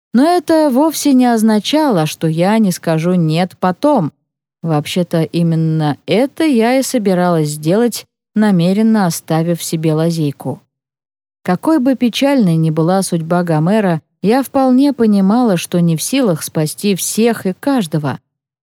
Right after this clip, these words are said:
даже тех, кто этого заслуживал. Я убеждала себя, что и так уже приютила двух бездомных кошечек. Делала все возможное, чтобы они чувствовали себя как дома.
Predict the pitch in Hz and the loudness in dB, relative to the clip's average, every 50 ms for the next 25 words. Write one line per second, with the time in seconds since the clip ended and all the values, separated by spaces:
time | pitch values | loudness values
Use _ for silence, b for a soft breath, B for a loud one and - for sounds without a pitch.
0 | _ _ - 190 180 233 302 320 294 302 285 - - 220 214 240 240 - - - | _ _ -4 -2 0 2 2 2 2 0 -2 -2 0 0 0 0 0 -4 -6 -4
1 | - 175 156 160 180 175 - 180 180 180 165 170 170 - - - 226 233 202 160 | -2 0 0 0 0 0 -2 -2 -2 0 0 0 -2 -2 -2 -2 -2 0 0 -2
2 | 156 147 139 127 113 - _ _ _ _ _ _ _ _ _ _ _ - 170 170 | -2 -4 -6 -6 -8 -10 _ _ _ _ _ _ _ _ _ _ _ -4 0 2
3 | 190 240 285 302 294 269 220 247 254 240 214 214 202 214 302 330 320 294 240 196 | 2 2 2 2 2 2 2 2 2 0 0 -2 0 0 2 2 2 2 2 2
4 | 175 - - 202 185 170 214 269 269 240 196 - - - 190 185 185 180 - - | 0 -2 -2 -4 -2 0 0 2 2 0 -2 -2 -2 -2 0 0 0 0 -2 0
5 | 277 294 285 - - 175 165 160 196 220 220 - - 180 180 160 160 151 - - | 0 0 0 0 0 -2 0 0 0 -2 -2 -2 -2 -2 0 0 -2 -4 -4 -2
6 | 208 226 240 240 214 190 160 156 147 160 190 226 202 175 160 170 165 160 151 - | 0 0 2 2 0 0 -2 -2 0 0 2 2 0 0 0 0 0 -2 -2 -2
7 | 170 175 175 185 196 202 196 - - - 302 294 247 - - 143 - - - - | 0 0 2 2 0 0 -2 -4 -4 -2 0 0 0 0 -4 -6 -6 -6 -8 -8
8 | - - - _ _ _ _ _ _ _ _ _ _ _ - 160 151 170 196 214 | -10 -14 -20 _ _ _ _ _ _ _ _ _ _ _ -4 -2 0 2 2 2
9 | 214 208 202 190 170 - - 214 214 202 190 180 165 160 165 185 214 226 208 185 | 2 2 2 0 -2 -2 -2 0 0 2 2 0 0 0 0 2 2 2 2 0
10 | 175 165 156 151 - - 175 170 165 160 156 160 175 196 196 180 - - 185 214 | 0 0 0 -2 -2 -2 -2 -2 0 0 0 0 0 0 0 -2 -2 -2 -2 -2
11 | 202 - - 185 175 165 156 156 151 - - 151 151 180 202 - - 165 147 147 | -2 -4 -4 -2 -2 -2 0 -2 -4 -4 -6 -4 -2 -2 -2 -2 -2 -4 -4 -2
12 | 143 156 151 160 160 160 151 151 147 | -2 0 0 0 0 0 -2 -2 -4